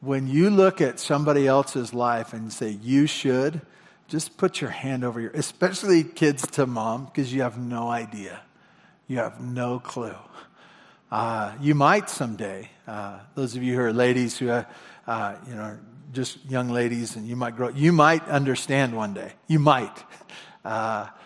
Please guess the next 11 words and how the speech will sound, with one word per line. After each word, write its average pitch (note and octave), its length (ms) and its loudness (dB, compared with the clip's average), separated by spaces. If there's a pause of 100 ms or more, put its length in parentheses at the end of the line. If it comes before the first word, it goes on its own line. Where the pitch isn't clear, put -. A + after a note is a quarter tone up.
(260)
but B2+ 180 -4
know C#3+ 260 6
this, D3 600 4 (420)
that - 100 -10
your C#3 120 -8
mom C#3 340 4
does C3 320 4
things B2 380 -4
unseen. B2+ 720 -2 (760)
And B2+ 180 -2
it, B2+ 180 -2